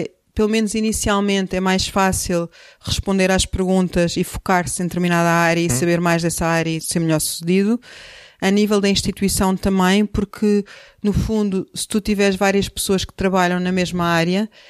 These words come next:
Speaker 1: pelo menos inicialmente, as pessoas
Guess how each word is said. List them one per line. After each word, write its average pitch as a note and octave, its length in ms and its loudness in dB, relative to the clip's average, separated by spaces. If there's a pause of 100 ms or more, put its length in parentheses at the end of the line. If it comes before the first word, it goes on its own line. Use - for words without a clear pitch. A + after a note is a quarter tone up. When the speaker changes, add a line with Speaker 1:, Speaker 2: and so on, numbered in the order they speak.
(220)
Speaker 1:
pelo A#3 240 0
menos G#3 320 -2
inicialmente, F#3+ 1040 0 (440)
as F#3+ 120 0
pessoas - 400 -2